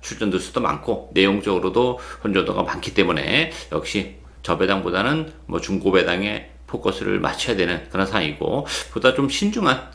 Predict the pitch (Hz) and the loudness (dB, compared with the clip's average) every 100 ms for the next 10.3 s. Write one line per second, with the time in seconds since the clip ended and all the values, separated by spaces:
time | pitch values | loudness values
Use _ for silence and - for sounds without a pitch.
0 | - 110 - 123 101 90 95 95 151 160 | -4 -2 0 0 2 4 2 2 0 -2
1 | 160 - - 92 95 104 80 107 123 90 | -6 -14 2 4 6 4 2 -2 0 0
2 | 95 76 76 87 - - - - 78 82 | 0 -2 -4 -4 -6 -16 -8 -6 -4 -4
3 | 78 85 - 73 69 80 160 - - - | -4 -6 -6 -2 2 2 2 0 -8 -8
4 | - - 131 139 143 - - 233 139 110 | -4 4 6 6 4 2 2 4 4 4
5 | 165 175 - - - - 190 180 165 175 | 2 0 -6 -18 -10 -2 0 2 4 6
6 | 170 165 196 226 202 107 107 135 101 82 | 4 4 4 4 0 0 4 6 6 4
7 | - - - 92 98 - 135 120 101 107 | 0 -6 2 4 4 2 2 2 2 6
8 | 113 139 139 - - 80 87 92 85 78 | 8 8 4 -8 -6 0 0 2 0 -2
9 | - - - - - 95 104 131 113 117 | -6 -12 -6 -6 0 0 2 0 0 0
10 | 127 135 - | 0 0 -4